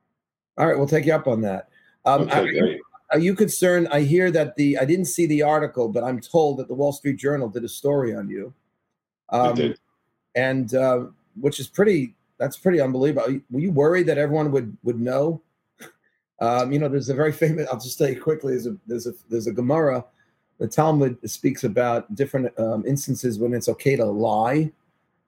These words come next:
Speaker 1: because of shalom bias. One of the times, well, we say, like, change the truth, Mishana et Shalom, to, to change the truth. It, it's actually coming up on one of the Parshiyot, but, um, because we know that, uh,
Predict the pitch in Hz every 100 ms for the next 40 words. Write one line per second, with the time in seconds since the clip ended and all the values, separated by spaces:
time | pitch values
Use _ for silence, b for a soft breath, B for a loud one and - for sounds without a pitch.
0 | - 110 135 117 120 - 131 131 127 127
1 | 127 151 156 131 131 160 196 156 147 143
2 | 143 135 131 110 143 147 139 143 185 170
3 | 143 - - 143 143 - - - 120 -
4 | 110 - 151 143 120 107 _ _ _ _
5 | _ _ - 120 - 135 131 131 104 101
6 | 104 120 98 - - 135 120 113 - 127
7 | 101 - 113 - 143 135 - 117 135 127
8 | 120 110 113 110 95 123 120 - 107 104
9 | - _ _ _ _ _ 120 113 - 117
10 | 113 110 107 - 120 104 123 120 123 117
11 | - 110 110 107 101